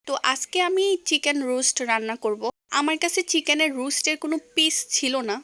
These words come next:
তো ভাবলাম যে যা আছে তা দিয়েই রোস্ট রান্না করে ফেলি। কারণ আজকে গেস্ট আসবে। কে আসবে? আপনাদের ভাইয়া আসবে। তো ওর জন্য তো একটু ভালো মন্দ রান্না করতেই হবে, তাই না?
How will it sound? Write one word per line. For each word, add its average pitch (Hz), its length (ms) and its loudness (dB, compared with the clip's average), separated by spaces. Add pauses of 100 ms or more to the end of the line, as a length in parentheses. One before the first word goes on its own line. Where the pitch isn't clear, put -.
(160)
তো 277 80 -8
ভাবলাম 277 460 -2
যে 285 120 -4 (100)
যা 247 260 2
আছে 269 280 -2
তা 247 260 -4
দিয়েই 254 360 -6
রোস্ট 233 340 -2
রান্না 214 280 -4
করে 220 200 -4
ফেলি। 208 300 -8 (300)
কারণ 294 320 2 (100)
আজকে 269 380 0
গেস্ট 240 580 0
আসবে। - 420 -8 (160)
কে 302 160 0
আসবে? 320 400 0 (220)
আপনাদের 254 340 -2
ভাইয়া 233 340 2
আসবে। 233 280 -6 (440)
তো 294 140 0
ওর 311 200 4
জন্য 359 240 4
তো 349 140 -2
একটু 339 180 -2
ভালো 247 300 -4
মন্দ 269 200 -4
রান্না 226 340 0
করতেই 233 380 -2
হবে, 214 240 -4
তাই 240 220 0
না? 247 200 -4